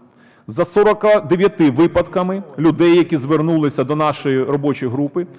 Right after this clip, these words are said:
з метою те, щоб переглянули їх статус, а там були злочини, за які вони засуджуються ще за часів з Януковича. І особливо, особливо мене стурбувало, що близько дванадцять, десять-дванадцять людей —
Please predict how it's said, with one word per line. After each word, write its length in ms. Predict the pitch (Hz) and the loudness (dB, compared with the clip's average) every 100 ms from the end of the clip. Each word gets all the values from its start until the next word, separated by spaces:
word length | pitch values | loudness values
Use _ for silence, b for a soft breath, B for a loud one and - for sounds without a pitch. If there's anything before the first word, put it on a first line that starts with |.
| B B | B B
з 80 | 117 | -6
метою 440 | 151 160 170 165 | -4 0 2 2
те, 140 | 170 | 0
щоб 160 | 165 151 | -4 -4
переглянули 680 | - 185 165 170 143 127 120 | 2 2 4 2 0 0 -2
їх 80 | |
статус, 380 | 120 170 170 175 - | -2 0 0 -2 -4
а 100 | 135 | -4
там 260 | 165 165 | -2 -2
були 360 | 143 143 143 139 B B B | -2 -2 -2 -4 B B B
злочини, 420 | 117 143 180 160 143 | -4 0 2 0 -2
за 120 | 147 | 0
які 220 | 151 156 | 0 -2
вони 180 | 143 131 | -2 -2
засуджуються 560 | 127 165 170 151 151 | -4 -4 -2 -4 -4
ще 200 | 143 180 | -6 -2
за 100 | 143 | -2
часів 320 | 147 151 160 120 | -4 -4 -4 -2
з 60 | |
Януковича. 640 | 139 139 - 170 175 185 - | -2 -4 0 0 2 0 -4
І 140 | 180 180 | -6 0
особливо, 760 | 190 180 180 156 202 220 175 143 | 0 0 -2 -2 -2 0 0 -2
особливо 480 | 170 151 208 214 | -4 -2 0 0
мене 220 | 170 170 147 | 0 -2 -4
стурбувало, 800 | - 147 147 147 110 82 - - b b b b | -4 -2 0 2 2 0 -8 -20 b b b b
що 160 | - 139 | -8 -2
близько 680 | 165 208 - 180 170 160 123 | 0 0 2 4 4 2 0
дванадцять, 460 | 165 185 175 190 | -2 0 -2 -2
десять-дванадцять 760 | 131 180 147 151 165 151 131 135 | 0 0 -2 -2 -2 -2 -4 -4
людей — 420 | 120 156 190 | -2 0 -2